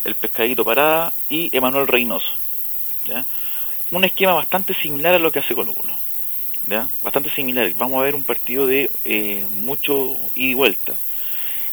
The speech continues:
Yo creo que la verdad, eh, este partido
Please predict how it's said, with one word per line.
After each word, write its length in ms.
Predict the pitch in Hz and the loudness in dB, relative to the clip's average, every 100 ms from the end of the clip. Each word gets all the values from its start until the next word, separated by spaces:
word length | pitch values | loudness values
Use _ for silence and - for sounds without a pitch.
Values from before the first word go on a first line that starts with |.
| - | -6
Yo 160 | 110 127 | -2 -2
creo 220 | 143 160 | 2 2
que 80 | 151 | 2
la 100 | 143 | 2
verdad, 560 | 135 123 131 151 147 139 | 2 2 2 4 4 4
eh, 320 | 131 123 - - - - | 2 0 -2 -4 -6 -6
este 220 | - - | -4 -2
partido 1080 | 127 - - 143 147 151 151 147 143 143 139 | -2 -2 -2 0 4 4 6 4 4 2 0